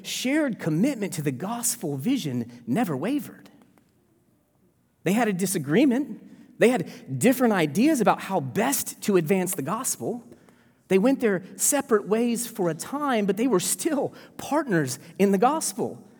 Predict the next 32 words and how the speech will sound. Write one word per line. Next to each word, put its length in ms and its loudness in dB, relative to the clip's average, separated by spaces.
still 360 2
in 200 4
fellowship 840 -2
for 160 4
a 60 6
common 520 0
cause 340 0
that 120 0
was 140 0
greater 640 0
than 160 4
themselves. 920 -2
They 120 -4
were 120 -2
still 680 -4
partners 460 -4
in 80 0
the 60 0
gospel 480 -4
because 360 -2
the 100 -2
gospel 520 0
mission 800 0
was 200 4
greater 540 2
than 140 4
their 160 0
current 420 -6
disagreement, 680 0
greater 360 0
than 160 2
their 240 2